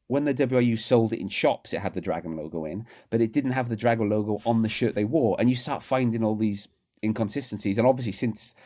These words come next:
the two thousands, they're making two, three shirts every couple of seasons. So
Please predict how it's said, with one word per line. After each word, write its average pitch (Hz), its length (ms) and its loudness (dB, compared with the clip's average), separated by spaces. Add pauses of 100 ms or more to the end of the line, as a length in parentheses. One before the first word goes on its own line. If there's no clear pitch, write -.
(260)
the 95 60 -8
two 104 160 -2
thousands, 98 480 0
they're 101 100 -2
making 95 360 -2 (200)
two, 101 180 0
three 92 200 -6
shirts 90 360 -4
every 85 200 -4
couple 90 260 -10
of 90 80 -8
seasons. 123 380 -4
So 127 180 2